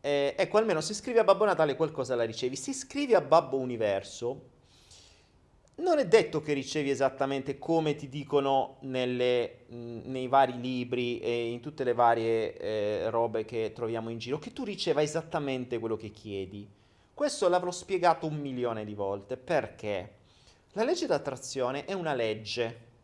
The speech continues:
ok? In quanto legge funziona sia che tu ci creda o no,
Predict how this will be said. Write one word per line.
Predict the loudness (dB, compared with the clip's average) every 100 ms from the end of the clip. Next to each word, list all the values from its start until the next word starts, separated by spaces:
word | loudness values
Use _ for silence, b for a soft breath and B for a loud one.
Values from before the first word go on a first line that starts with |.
| _ _
ok? | -10 -2
In | -2 -2
quanto | -4 -4 -2 0
legge | 2 2 0 -4 -4 -4 -4 -8 b b b b _
funziona | -10 -8 -8 2 6 6 6 0 -2
sia | -8 -8 -6
che | -8
tu | -8
ci | -8
creda | -2 0 2
o | 0
no, | 0 -4